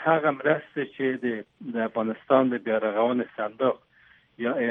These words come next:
آر ټي اف له خوا د افغانستان سره مرسته کیږي، د دغه نیچر یا طبیعت داسې ده چې د افغانستان د ملي بودیجې له لارې په مصرف رسول کیږي. دا چې دغه پیسې <clears throat> د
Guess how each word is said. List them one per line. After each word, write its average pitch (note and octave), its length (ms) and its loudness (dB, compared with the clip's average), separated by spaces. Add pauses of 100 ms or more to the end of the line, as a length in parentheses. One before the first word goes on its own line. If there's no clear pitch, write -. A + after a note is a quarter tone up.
آر A2 140 0
ټي B2+ 160 2
اف - 140 -2
له A#2 80 0
خوا A#2 180 -2
د A2+ 180 0
افغانستان B2 520 -2
سره A#2+ 220 0
مرسته A#2+ 320 0
کیږي، A2 320 -6 (480)
د A#2+ 140 0
دغه C3+ 240 6
نیچر A#2+ 540 2
یا G#2 60 2 (120)
طبیعت C#3 340 0
داسې C3 320 -2
ده A2+ 60 -2
چې - 180 -6 (160)
د A2+ 120 0
افغانستان A2+ 500 0
د A2 100 -2
ملي A#2 220 0
بودیجې A2+ 400 0
له A2 120 2
لارې G2 220 -2
په G#2+ 140 -16
مصرف G#2+ 380 -12
رسول G#2 300 -10
کیږي. G2 260 -12 (640)
دا B2 100 2
چې C3+ 120 -4 (100)
دغه D#3 180 2
پیسې B2+ 400 2 (800)
<clears throat> - 800 -16
د - 20 -4